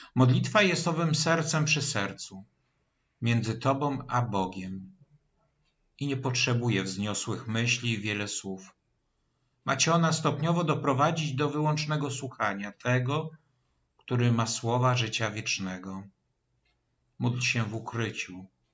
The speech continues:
Liczy się w tobie jedynie ogrom Bożej obecności,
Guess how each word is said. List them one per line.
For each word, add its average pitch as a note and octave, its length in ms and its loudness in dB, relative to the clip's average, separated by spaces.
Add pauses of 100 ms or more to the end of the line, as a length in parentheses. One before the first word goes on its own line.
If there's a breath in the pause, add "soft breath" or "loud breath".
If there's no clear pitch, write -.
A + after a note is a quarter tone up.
(720 soft breath)
Liczy E3 280 0
się D#3+ 140 4
w C3 80 0
tobie E3 360 2
jedynie D#3 520 0
ogrom A#2+ 420 2
Bożej A2+ 280 0
obecności, A#2 960 0